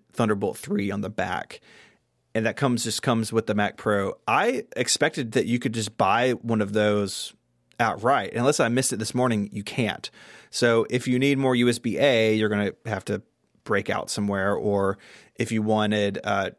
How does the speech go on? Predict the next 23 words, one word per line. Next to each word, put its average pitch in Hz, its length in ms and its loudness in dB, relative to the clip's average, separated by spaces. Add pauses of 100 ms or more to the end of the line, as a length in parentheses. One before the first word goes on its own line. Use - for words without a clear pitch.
(160)
you 120 60 -4
know, 104 100 0
just 104 160 -6
more 117 180 0
Thunderbolt 117 340 0
ports 113 200 0
but 107 140 -4
don't 117 180 2
need 107 120 0
another 104 300 0
G 104 180 -4
P 104 140 -10
U, 117 440 2 (760)
you're 117 120 -8
kinda 113 260 -2
stuck. - 640 0
And 131 140 -2
so 131 100 4
I, - 220 0
my 131 400 0 (280)
guess 117 320 2
is 110 340 2
that 101 320 -2